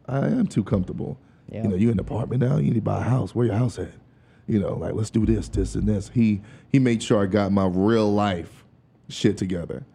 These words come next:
Speaker 1: Um, and, and God rest his soul, he, he passed away in two thousand seventeen.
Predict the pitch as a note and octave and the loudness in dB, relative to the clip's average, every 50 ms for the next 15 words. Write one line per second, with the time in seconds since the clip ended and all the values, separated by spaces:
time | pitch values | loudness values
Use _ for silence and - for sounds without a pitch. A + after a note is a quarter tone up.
0 | _ _ _ _ _ _ _ - G2 G2 G2 F#2+ F#2 F#2 F#2 - F#2 F#2 F2+ F2+ | _ _ _ _ _ _ _ -2 0 0 2 2 2 0 0 0 0 0 0 0
1 | F2 D#2+ F#2 F2+ F2+ F2+ - - - F2+ G#2 G2 G2 F#2+ F#2+ F#2+ G2 - F#2 - | 0 0 0 0 0 -2 -4 -6 -4 0 0 2 2 2 2 2 0 -2 -6 -2
2 | - F#2+ F#2 F#2 G2 G2+ G2 F#2+ F#2+ G2 F#2 - G#2 G2 F#2 F2+ - - F#2+ F#2 | 0 0 2 2 2 2 0 0 0 -2 0 2 2 2 2 0 0 0 2 2
3 | F#2+ F#2+ F#2 F#2 F2+ - - G2 - G2 F#2 F2+ F2+ F2+ - F#2+ F#2 F2+ F#2 F2 | 2 2 2 0 -2 -2 -2 -2 0 0 -2 -2 -4 -4 -2 -2 -2 -2 -4 -2
4 | - G2 F#2+ F#2+ F#2+ F#2 F2+ | 0 2 2 2 2 0 -2